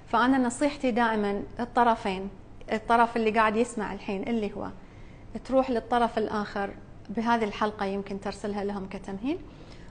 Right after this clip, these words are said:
وبعدين يصير في هذا الحوار. أم، إذا، إذا نشعر أن بعض الأحيان الطرف الآخر لن يستمع لأنه لم يكن مستمع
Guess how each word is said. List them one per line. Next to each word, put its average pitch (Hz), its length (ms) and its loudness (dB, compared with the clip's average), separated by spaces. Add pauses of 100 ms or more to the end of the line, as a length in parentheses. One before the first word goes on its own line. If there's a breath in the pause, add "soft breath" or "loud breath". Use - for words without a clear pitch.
وبعدين 226 400 6
يصير 269 360 4
في 254 220 0
هذا 226 220 2
الحوار. 233 520 2 (880 loud breath)
أم، 208 480 2 (240)
إذا، 247 320 8 (260)
إذا 247 280 6
نشعر 233 480 2
أن 208 180 2
بعض 214 240 2
الأحيان 226 380 0
الطرف 226 420 2
الآخر 214 520 -2
لن 277 240 8
يستمع 202 520 0
لأنه 208 420 0
لم 240 240 4
يكن 233 360 0
مستمع 208 400 -4